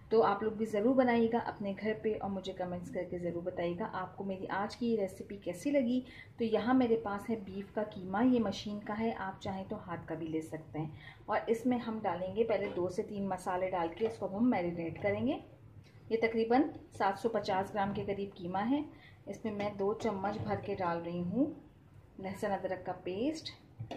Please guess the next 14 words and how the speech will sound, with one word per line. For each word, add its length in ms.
और 200
इसके 260
साथ 340
ये 80
तंदूरी 400
मसाला 520
है 180
दो 180
चम्मच, 520
बड़े 220
दो 140
खाने 300
के 120
चम्मच 400